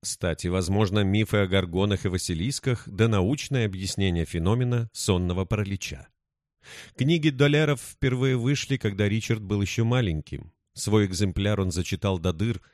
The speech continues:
перелистывал снова и снова, заучивал родословия титанов, богов и кого-то там ещё, а по большей части просто разглядывал картинки, давая им наполнять и формировать свой мозг.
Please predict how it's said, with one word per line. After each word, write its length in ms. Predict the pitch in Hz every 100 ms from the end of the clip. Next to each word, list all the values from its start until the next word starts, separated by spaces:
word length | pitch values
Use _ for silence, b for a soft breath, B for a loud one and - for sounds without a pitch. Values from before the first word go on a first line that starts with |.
| b -
перелистывал 680 | 101 98 120 - 107 104
снова 360 | - 107 110 98
и 60 |
снова, 520 | 85 98 117 120 110 - B B
заучивал 720 | 92 107 135 143 - 123 117
родословия 600 | 117 117 - 120 120 117
титанов, 680 | - 117 107 120 110 104 85
богов 540 | 80 95 80 110 107 - -
и 100 | 117
кого-то 400 | 135 139 151 131
там 240 | 143 135
ещё, 540 | 131 - - 120 82 - _ B B B
а 100 | -
по 140 | 95 117
большей 340 | 165 180 165
части 400 | - 170 160 -
просто 420 | - 175 185 -
разглядывал 560 | 151 131 131 139 131 127
картинки, 760 | 123 120 - 104 95 90 82 -
давая 400 | - 95 101 107
им 200 | 98 95
наполнять 640 | 95 87 92 95 127 139 -
и 40 |
формировать 600 | - 90 85 82 80 80
свой 280 | - 78 73
мозг. 480 | 67 - - -